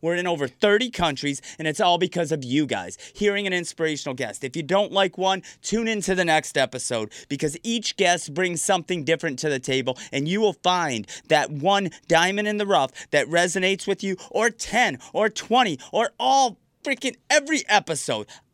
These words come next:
I don't care. You will find it. Give it a chance. And that's why I do the show, to inspire you.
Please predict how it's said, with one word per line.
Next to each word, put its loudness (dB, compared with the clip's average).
I 2
don't -2
care. -2
You -4
will 2
find 0
it. -4
Give 2
it -2
a -4
chance. -4
And -2
that's 2
why 0
I -2
do -12
the -16
show, -16
to 0
inspire 2
you. -2